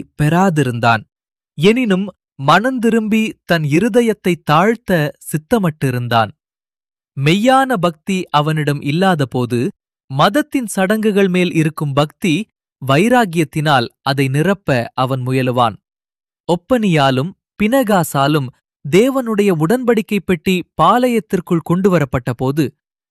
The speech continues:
இஸ்ரவேல் பெற்ற தோல்வியை சவுல் அறியாமலில்லை. இவற்றையெல்லாம் அறிந்திருந்தும், பரிசுத்த பெட்டியையும் அதன் ஆசாரியனையும் வரவழைக்க தீர்மானித்தான். இதன் வழியாக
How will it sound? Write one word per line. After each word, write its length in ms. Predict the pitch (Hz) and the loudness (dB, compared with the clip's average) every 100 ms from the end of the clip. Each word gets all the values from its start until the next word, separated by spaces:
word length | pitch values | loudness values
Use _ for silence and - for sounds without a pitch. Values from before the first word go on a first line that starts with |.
| - | -4
இஸ்ரவேல் 640 | 185 - 302 285 262 233 | -4 0 0 2 2 2
பெற்ற 240 | 214 - 190 | -2 -2 -4
தோல்வியை 520 | - 202 196 175 151 147 - - | 0 0 2 2 2 0 -4 -14
சவுல் 440 | - 147 170 131 - | -2 0 0 -2 -4
அறியாமலில்லை. 760 | 123 147 180 147 127 117 113 107 - _ _ _ _ _ _ - | -4 0 0 0 0 -4 -2 -4 -6 _ _ _ _ _ _ -4
இவற்றையெல்லாம் 800 | 143 165 - 175 180 190 190 180 | 0 0 0 2 2 4 2 2
அறிந்திருந்தும், 640 | 147 165 143 123 117 120 196 _ _ _ - | 0 0 -2 -4 -4 -8 -10 _ _ _ -2
பரிசுத்த 520 | 208 277 - 285 - | 0 0 -2 -4 -4
பெட்டியையும் 680 | - 202 - 208 208 202 208 - | -2 -2 -2 0 2 0 -4 -4
அதன் 260 | 147 151 151 135 | -2 -2 -2 0
ஆசாரியனையும் 920 | 185 226 240 202 160 143 143 147 113 _ _ - | 2 0 0 0 0 0 0 -2 -6 _ _ 0
வரவழைக்க 680 | 156 240 240 196 170 - 151 | 2 2 2 0 0 -2 -4
தீர்மானித்தான். 800 | 160 147 139 127 120 - 120 92 _ _ _ _ _ _ - | -2 -2 0 -2 -4 -2 -2 -4 _ _ _ _ _ _ -6
இதன் 240 | 147 156 143 | -2 0 2
வழியாக 640 | 139 170 147 120 117 185 | 2 4 2 0 -4 -6